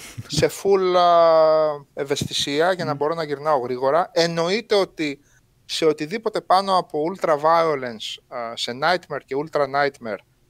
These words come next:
Speaker 1: δεν το παίζεις με gamepad. Πρέπει να το παίξεις με mouse. Να
Speaker 2: Μμμ.
Speaker 1: μπορά-,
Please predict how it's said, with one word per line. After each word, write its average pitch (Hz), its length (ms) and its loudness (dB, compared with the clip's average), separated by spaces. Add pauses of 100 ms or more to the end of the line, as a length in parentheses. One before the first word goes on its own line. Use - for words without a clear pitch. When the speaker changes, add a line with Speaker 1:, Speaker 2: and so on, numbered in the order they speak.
(240)
Speaker 1:
δεν 165 240 -2
το 123 120 -2
παίζεις - 280 -6
με 101 160 -16
gamepad. 101 360 -8 (1700)
Πρέπει 160 180 0
να 131 80 -4
το 127 60 -8
παίξεις - 240 -8
με 147 180 -8
mouse. 104 400 -4
Να 123 100 -8
Speaker 2:
Μμμ. 113 40 -6
Speaker 1:
μπορά-, 143 360 2